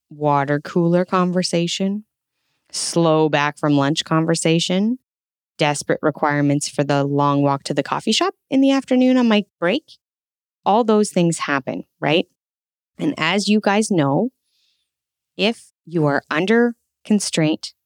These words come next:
and you have to get a thing done and you only have forty-five minutes to do it,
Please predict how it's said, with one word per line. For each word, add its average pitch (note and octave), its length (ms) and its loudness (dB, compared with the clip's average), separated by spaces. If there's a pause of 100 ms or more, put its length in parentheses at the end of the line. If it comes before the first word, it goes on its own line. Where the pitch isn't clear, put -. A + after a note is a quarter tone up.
(240)
and C3+ 160 -6
you C3 80 -6
have F#3 340 -4
to A3+ 100 0
get G#3+ 140 0
a G#3+ 80 2
thing F#3+ 320 0
done C#3 300 -2
and C#3 200 -4
you C3+ 160 -6
only G#3+ 340 2
have E3+ 500 0 (320)
forty-five G#3 540 0
minutes G3 360 2
to G#3+ 100 0
do D3 180 0
it, C#3+ 140 -4